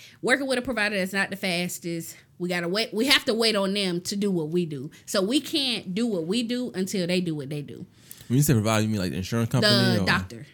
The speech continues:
Speaker 2: Oh, okay,
Speaker 1: So
Speaker 2: okay.
Speaker 1: the doctor, the nurse practitioner, the
Speaker 2: Got
Speaker 1: physician
Speaker 2: you.
Speaker 1: assistant, whoever comes and,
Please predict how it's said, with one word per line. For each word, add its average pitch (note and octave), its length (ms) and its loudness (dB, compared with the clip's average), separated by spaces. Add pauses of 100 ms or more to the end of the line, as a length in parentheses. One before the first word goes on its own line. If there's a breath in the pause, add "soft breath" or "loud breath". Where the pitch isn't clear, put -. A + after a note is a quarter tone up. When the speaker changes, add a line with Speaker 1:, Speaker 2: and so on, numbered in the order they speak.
(120)
Speaker 2:
Oh, C3 140 4
okay, A#2 160 -2
Speaker 1:
So F#3 200 4
Speaker 2:
okay. F3 80 2
Speaker 1:
the F3 60 0
doctor, A3+ 600 0
the F#3+ 100 -6
nurse G3 220 -4
practitioner, G3 680 -4
the E3 100 -6
Speaker 2:
Got A2 200 0
Speaker 1:
physician F#3 200 0
Speaker 2:
you. F3 60 -2
Speaker 1:
assistant, F#3 400 -6
whoever A#3 320 0
comes A#3 400 -4
and, F3+ 400 -2